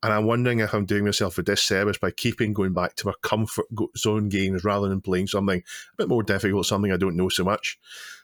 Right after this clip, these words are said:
And I'd for, as for modern games, they're so desperately hard to complete.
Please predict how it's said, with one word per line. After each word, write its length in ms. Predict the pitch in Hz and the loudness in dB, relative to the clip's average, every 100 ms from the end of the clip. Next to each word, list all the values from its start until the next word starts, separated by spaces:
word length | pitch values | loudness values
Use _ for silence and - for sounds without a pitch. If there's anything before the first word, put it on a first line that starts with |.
| _ _ - | _ _ -2
And 160 | 117 | 0
I'd 200 | 123 135 | 2 0
for, 240 | - 120 - | -2 -2 0
as 200 | 131 - | 0 0
for 160 | 107 | 0
modern 420 | 104 110 135 151 | 2 2 2 2
games, 380 | 131 110 98 95 | 2 2 2 0
they're 100 | 110 | 0
so 260 | 101 - 123 | 0 2 0
desperately 680 | 113 98 104 - 113 82 98 | 2 0 0 0 0 0 0
hard 340 | 104 101 117 | 0 0 0
to 100 | 123 | -2
complete. 440 | 120 110 - 101 | 0 -2 0 -2